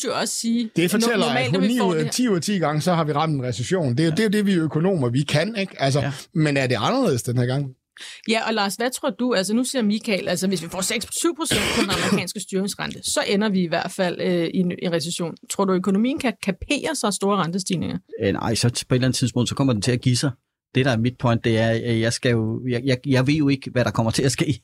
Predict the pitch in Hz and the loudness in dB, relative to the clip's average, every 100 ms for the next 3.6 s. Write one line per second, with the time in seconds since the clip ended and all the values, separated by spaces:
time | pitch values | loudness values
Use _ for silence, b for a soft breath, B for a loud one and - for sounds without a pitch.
0 | - - 190 139 143 135 127 117 - 156 | -14 -14 -8 0 2 2 2 2 0 2
1 | 139 - 120 147 135 143 151 170 127 113 | 0 0 0 2 2 2 0 0 -2 -2
2 | 127 120 117 127 120 120 127 151 160 175 | 0 2 2 0 2 2 2 0 0 -2
3 | 170 - 196 - 147 | -2 -2 -2 0 -2